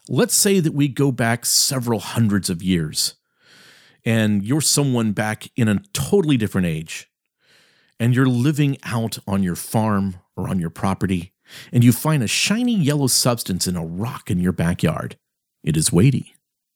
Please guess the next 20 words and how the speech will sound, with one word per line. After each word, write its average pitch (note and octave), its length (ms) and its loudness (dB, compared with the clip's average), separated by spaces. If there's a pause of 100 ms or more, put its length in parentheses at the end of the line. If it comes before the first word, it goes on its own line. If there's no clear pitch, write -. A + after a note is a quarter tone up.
It's - 160 -6
beautiful. - 600 0 (440)
And - 80 -2
when D#3 100 2
you E3 60 2
extract E3+ 400 0
this G#3+ 140 -2
beautiful D#3+ 260 0
mineral B2+ 240 2
from G#2+ 220 0
the G#2 100 0
ground A2+ 460 -2
and G2 120 -2
shape F3 320 0
it - 80 -4
into A2+ 240 0
things, B2 460 2
it - 140 -2
is G2+ 280 0
magnificent. F2 840 -6